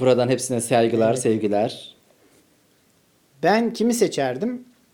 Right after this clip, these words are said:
Speaker 2: Bir kere çok fazla erkek yoğun bir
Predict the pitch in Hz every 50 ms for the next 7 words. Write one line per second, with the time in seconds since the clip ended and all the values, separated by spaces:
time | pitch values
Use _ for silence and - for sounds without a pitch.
0 | _ _ _ - - _ _ _ _ - 156 - - 202 202 190 - 220 214 220
1 | - 185 180 170 160 170 185 196 190 190 - - _ _ _ _ _ _ _ _
2 | _ _ _ _ _ _ _ _ _ _ _ _ _ - - 156 156 151 - -
3 | 185 175 170 160 151 147 156 160 156 139 135 123